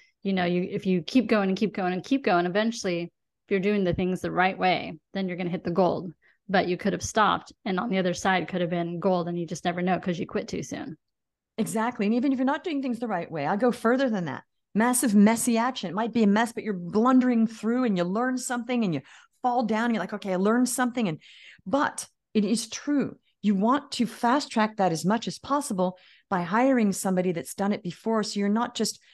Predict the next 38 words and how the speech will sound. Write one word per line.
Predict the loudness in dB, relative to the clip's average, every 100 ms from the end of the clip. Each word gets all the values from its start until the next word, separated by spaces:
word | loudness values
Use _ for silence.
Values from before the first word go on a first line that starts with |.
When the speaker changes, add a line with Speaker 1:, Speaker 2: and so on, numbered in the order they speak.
| _ 0
Speaker 2:
not | 4 4 4
knowing | 4 4 2
what | 0
you | -2
don't | -2 2
know | 4 4
in | 2
ignorance | 0 -6 -8 -10 -10 -12 -14 -4
and | -2 2
going | 4 4
around | 6 6 4 4 2
and | 2
around. | 0 -2 -6 -10 0
That | 0 0 0
to | 2
me, | 2 2
I | 2
never | 2 2
wanna | 0 -4
do | -6 -6
that | -6 -8
because | -4 -2 0
life | 2 2 0
is | -4
short. | -2 -2 -2 -6 _ _ _ _ _ -2
And | 0
I | 0 2
always | 2 4 2 -2
pay | -4 0 0 -2 -8 _ _ _
when | 0 0
I |
think | 2 0
somebody | 2 2 4
might | 4 2 2
know | 2 2
an | 2
answer | -2 -4 -4 -4
that, | -4